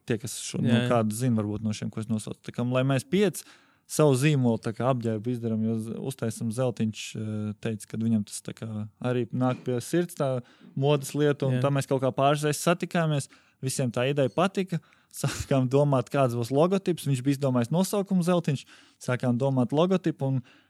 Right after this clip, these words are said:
Speaker 1: tur kādam nepatika tas, kādam tas tur, un
Speaker 2: Nu jā, pieciem
Speaker 1: un kamēr
Speaker 2: cilvēkiem
Speaker 1: mēs,
Speaker 2: tā.
Speaker 1: jā, nu, īstenībā,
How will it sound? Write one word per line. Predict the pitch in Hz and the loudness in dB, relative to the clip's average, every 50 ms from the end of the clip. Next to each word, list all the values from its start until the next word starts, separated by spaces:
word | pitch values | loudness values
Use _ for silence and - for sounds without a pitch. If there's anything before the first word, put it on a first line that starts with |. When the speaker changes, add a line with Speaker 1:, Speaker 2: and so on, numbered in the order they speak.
| _ _ _ _ _ - | _ _ _ _ _ -4
Speaker 1:
tur | 135 131 123 127 | -4 -2 -2 -2
kādam | - 147 139 131 123 123 123 127 | 0 2 2 4 4 4 4 4
nepatika | 135 - - 127 - - 131 - - | 2 0 -2 -8 -8 -8 -8 -8 -8
tas, | - - - 185 196 - | -4 0 2 2 2 2
kādam | - 151 131 123 123 123 120 | 0 0 0 0 0 -2 -2
tas | - 175 196 220 - - | 0 0 0 0 -2 -6
tur, | - - 214 185 | -4 -2 0 2
un | 175 170 156 151 151 151 147 151 - - - - - 151 - - - 160 151 | 2 2 2 2 2 2 0 0 -2 -4 -12 -2 0 0 0 2 2 0 2
Speaker 2:
Nu | 147 139 135 | 2 2 2
jā, | 139 143 143 135 127 | 4 4 6 4 4
pieciem | - 127 123 120 - 147 | 4 2 2 2 2 2
Speaker 1:
un | 156 | 2
kamēr | 170 170 - 165 165 160 | 4 6 6 6 6 6
Speaker 2:
cilvēkiem | 165 | 6
Speaker 1:
mēs, | 165 165 160 160 | 6 6 4 4
Speaker 2:
tā. | 156 160 156 | 2 0 0
Speaker 1:
jā, | 151 151 156 151 143 135 127 120 | 2 4 4 6 6 4 4 2
nu, | 127 139 147 147 147 143 151 202 147 160 175 | 2 0 0 0 0 -2 -2 -2 2 4 6
īstenībā, | 185 175 - 180 151 139 | 6 6 4 2 2 2